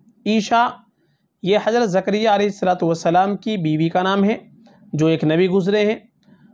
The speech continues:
और ईशा जो लफ्ज़ है, इसके माना दरअसल आते हैं पेड़ में कलियाँ निकलना,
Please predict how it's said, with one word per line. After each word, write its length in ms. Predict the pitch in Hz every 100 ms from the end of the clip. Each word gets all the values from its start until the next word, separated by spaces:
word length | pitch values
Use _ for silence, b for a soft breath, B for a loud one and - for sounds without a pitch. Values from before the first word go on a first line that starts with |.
| b -
और 280 | 170 175
ईशा 280 | 233 226 262
जो 120 | 254
लफ्ज़ 280 | 240 254 226
है, 180 | 262 - -
इसके 440 | 202 - 226 226 -
माना 360 | 180 220 262 262
दरअसल 380 | 214 220 214
आते 240 | 185 185 220
हैं 260 | 233 - -
पेड़ 280 | 214 226 208
में 220 | 233 240
कलियाँ 340 | 226 226 247
निकलना, 580 | 226 208 165 151 127